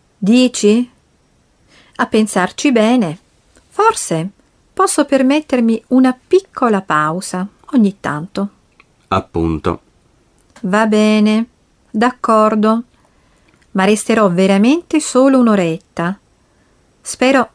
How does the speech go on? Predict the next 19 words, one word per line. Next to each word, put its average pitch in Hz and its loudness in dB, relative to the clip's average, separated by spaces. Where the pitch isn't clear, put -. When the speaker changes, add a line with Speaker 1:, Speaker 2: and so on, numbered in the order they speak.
Speaker 1:
che - -2
nessuno 240 0
si - -4
offenderà 190 -2
se - -4
me 185 0
ne 180 0
vado 180 0
prima. 170 -4
Speaker 2:
Ma 92 -2
che, 78 -6
al 82 -4
contrario, 95 -2
tutti 180 0
saranno 110 0
contenti 87 -2
della 76 -4
tua 82 -2
presenza. 69 -8